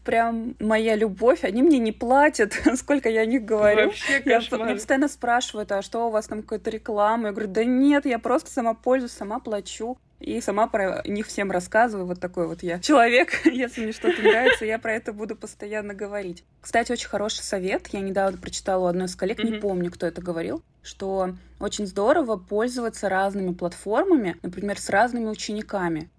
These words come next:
Speaker 1: Это, как вот сейчас говорят, не держать, э, все яйца в одной корзине, потому что вот недавно ушёл Jamboard, это доска,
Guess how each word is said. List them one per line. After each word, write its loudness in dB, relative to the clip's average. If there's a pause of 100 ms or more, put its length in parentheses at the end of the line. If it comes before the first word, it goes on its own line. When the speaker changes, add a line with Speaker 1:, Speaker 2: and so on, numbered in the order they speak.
(140)
Speaker 1:
Это, -6
как -4
вот -6
сейчас -2
говорят, 2
не 0
держать, -2
э, 0
все -6
яйца -4
в -2
одной -4
корзине, -2
потому -4
что -8
вот -12
недавно 4
ушёл 0
Jamboard, -2
это -6
доска, -2